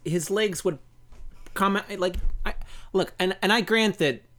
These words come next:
as we've discussed in the past on this podcast, Jim Davis does not how,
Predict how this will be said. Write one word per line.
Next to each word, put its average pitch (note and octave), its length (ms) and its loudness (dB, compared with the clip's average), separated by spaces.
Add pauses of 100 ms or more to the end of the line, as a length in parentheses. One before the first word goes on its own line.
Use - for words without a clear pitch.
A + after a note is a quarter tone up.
(120)
as C3+ 160 0
we've C3+ 120 -2
discussed C3 440 -2
in F#3 100 4
the G3+ 60 2
past C3 440 -2
on B2 120 0
this A#2+ 180 -2
podcast, G2 560 -8
Jim B3+ 280 4
Davis D#3 400 2
does C#3+ 360 0
not C3 240 0
how, B2+ 220 -2